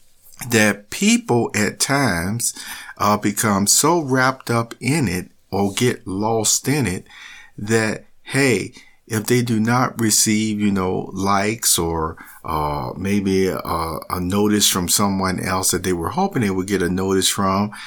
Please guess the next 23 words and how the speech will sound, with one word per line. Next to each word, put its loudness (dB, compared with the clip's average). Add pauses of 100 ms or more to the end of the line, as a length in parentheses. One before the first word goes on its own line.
(240)
that 0
it 0
makes 2
them, 0
you -4
know, 0
feel, -2 (300)
uh, 2
bad 0
inside. -4 (760)
My 2
encouragement -2
to 0
you 0
today -2 (280)
is 2 (320)
hopefully 0 (840)
you 2
can 2
continue 2
to 0
take -2
that 0